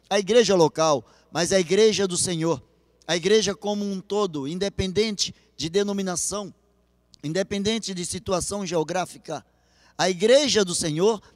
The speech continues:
dentro dela existem muitas pessoas que já não são mais persistentes, já não acreditam mais na volta do Senhor, pois se acreditassem na volta do Senhor, viveriam o dia de hoje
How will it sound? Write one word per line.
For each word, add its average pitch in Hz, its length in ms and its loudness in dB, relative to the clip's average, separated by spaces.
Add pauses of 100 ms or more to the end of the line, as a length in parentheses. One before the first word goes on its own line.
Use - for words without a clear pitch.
dentro 220 500 0
dela 208 300 -4
existem 214 380 -6
muitas 240 360 -2
pessoas 214 680 0 (200)
que 226 160 2
já 277 220 0
não 269 260 -2
são 262 380 -2
mais 262 420 2
persistentes, 214 1040 -2 (220)
já 294 260 0
não 311 380 2
acreditam 214 640 2
mais 240 360 0
na 233 140 0
volta 254 380 4
do 240 120 -6
Senhor, 247 460 2 (320)
pois 320 400 4
se 269 160 -2
acreditassem 220 1040 -2
na 180 160 2
volta 233 480 2
do 202 100 -2
Senhor, 165 500 0 (280)
viveriam 285 720 4
o - 20 0
dia 330 360 0
de 170 200 -2
hoje 226 460 6